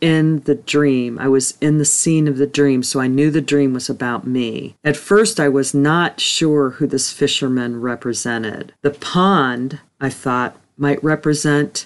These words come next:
a local community of people. The key action of the dream was that I was observing someone catching fish.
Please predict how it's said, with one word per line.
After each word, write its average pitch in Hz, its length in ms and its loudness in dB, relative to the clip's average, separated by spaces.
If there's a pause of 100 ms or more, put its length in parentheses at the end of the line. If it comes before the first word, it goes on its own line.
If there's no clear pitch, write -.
(140)
a 147 100 0
local 143 520 2
community 131 920 -2
of - 220 -10
people. - 680 -6
The 143 100 2
key - 440 0
action 156 920 -2
of 135 220 -4
the 135 80 0
dream 123 640 -4 (160)
was 139 300 2
that 139 280 -2
I 139 140 0
was 135 200 2
observing 139 800 0
someone 123 540 -4
catching 117 640 -8
fish. - 800 -8